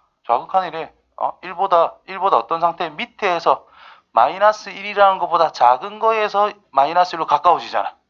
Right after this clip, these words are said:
쭉 꺼놓고 여기가 마이너스 일인데 나는 어디를 본 거야? 여기 바로 옆을 본 거야. 그럼 마이너스 일보다 좀 작잖아요. 그럼 결국 이 녀석이 어떻게 된단 말이야? 이게 T값인데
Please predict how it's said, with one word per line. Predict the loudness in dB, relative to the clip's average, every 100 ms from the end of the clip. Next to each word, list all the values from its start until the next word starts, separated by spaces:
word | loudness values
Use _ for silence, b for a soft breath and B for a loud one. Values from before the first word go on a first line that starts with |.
| _ _ _ _ _ _ _ _ _ _ _ _
쭉 | -16 -16 _
꺼놓고 | 4 4 4 0 -2 -4 -8
여기가 | -6 -6 2 4 4 0
마이너스 | 0 0 -2 -2 -8
일인데 | -16 -8 -6 -6 0
나는 | 0 0
어디를 | -4 -6 -8 -8
본 | -8 2
거야? | 4 4 2 _ _ _ _ -8
여기 | -6 -2
바로 | 0 2
옆을 | 0 -2 -4
본 | -4 -6
거야. | -8 -10 _ _ _ _ _ _ _ _ _ _ _ _
그럼 | -2
마이너스 | 0 2 -2 -2
일보다 | -4 -4
좀 | -4
작잖아요. | -6 0 0 2 -2 -8 _ _ _ _ _ B B B
그럼 | -12 -4
결국 | -4 -4
이 | -4
녀석이 | -4 -2 -6
어떻게 | -6 -8
된단 | 0 0
말이야? | 2 2 2 -2 -4 _ _ _ _ _ _
이게 | -10 -8 -8
T값인데 | -10 0 0 0 -10 -8 -8